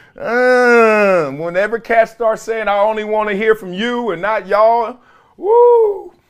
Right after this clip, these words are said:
we getting to 'em, man. This is getting to 'em. Okay, last September, you know Adam Schefter and Chris Mortensen reported that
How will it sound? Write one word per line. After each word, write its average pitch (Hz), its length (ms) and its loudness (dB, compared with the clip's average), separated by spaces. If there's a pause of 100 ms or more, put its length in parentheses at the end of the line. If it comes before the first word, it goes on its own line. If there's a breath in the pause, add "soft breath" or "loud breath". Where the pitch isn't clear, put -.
(140)
we 127 160 -8
getting 135 320 -4
to 131 160 -6 (100)
'em, 113 100 -6
man. 123 220 -4
This 127 160 -6
is 110 140 -12
getting 117 320 -2
to 127 200 -12
'em. 104 120 -14 (180 loud breath)
Okay, 202 220 -6
last 233 280 -4
September, 208 560 -6 (120)
you 175 120 -14
know 175 140 0
Adam 165 220 -2
Schefter 165 420 -6
and 143 80 -12
Chris 160 180 -8
Mortensen 151 560 -6 (220 loud breath)
reported 180 580 -4
that 156 320 -2